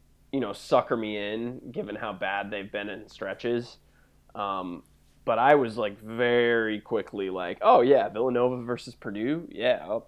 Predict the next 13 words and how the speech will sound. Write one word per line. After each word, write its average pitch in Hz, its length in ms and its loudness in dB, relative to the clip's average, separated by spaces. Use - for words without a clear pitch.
I, 104 160 -10
I 117 80 -2
like 113 260 -2
Villanova 98 460 -8
there." 55 260 -18
Um, 85 560 -14
and 104 480 -4
maybe 123 240 0
I'm 120 140 2
underrating 110 680 0
Purdue, 104 380 -4
but 110 140 -4
also 107 800 -2